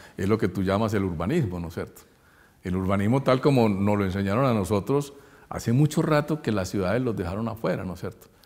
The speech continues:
La misma conceptualización del espacio. Por ejemplo, el concepto de espacio público es un concepto que, que está absolutamente revolucionado porque ahora ya no son las comunidades,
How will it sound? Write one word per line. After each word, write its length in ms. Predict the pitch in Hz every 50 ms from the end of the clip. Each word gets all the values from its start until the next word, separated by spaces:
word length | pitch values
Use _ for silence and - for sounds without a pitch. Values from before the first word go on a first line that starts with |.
| _ -
La 100 | 92 98
misma 240 | 98 98 120 131
conceptualización 880 | 131 131 113 98 107 98 87 - - 95 92 90 95 87 85 95 90 92
del 120 | 110 101
espacio. 480 | 92 87 - - 175 196 160 - - - - _ _ _ _ _ _ _ _ _ _ - _ _ _ _ _ -
Por 100 | - 95
ejemplo, 220 | 92 95 123 127
el 220 | 120 107 - 104 -
concepto 440 | 117 104 95 - 101 92 - 131 120
de 80 | 107
espacio 400 | 95 - - - 113 113 - 127 117
público 600 | - 185 175 151 120 98 90 - - 90 87 - - - _ _ _ _ _ _ _ -
es 280 | - 95 92 87 - 117
un 100 | 117 107
concepto 720 | 135 135 123 - 113 107 - - - 131 139 147 - - - - - - _ _ -
que, 440 | - 107 95 92 90 90 - - - _ _ _ _ _ _
que 120 | - - 90
está 220 | - - - 95
absolutamente 600 | 101 101 - 117 117 117 120 117 120 113 - 123
revolucionado 880 | 107 107 101 98 98 92 87 95 90 90 90 90 90 95 104 120 131 - - - - - -
porque 380 | - 107 98 90 - - 101 95
ahora 400 | 95 92 92 104 110 104 117 127
ya 180 | 117 120 113 117
no 80 | 120
son 220 | 113 135 123 123 123
las 160 | 120 113 -
comunidades, 800 | 120 101 98 98 95 92 90 87 90 92 95 110 117 - -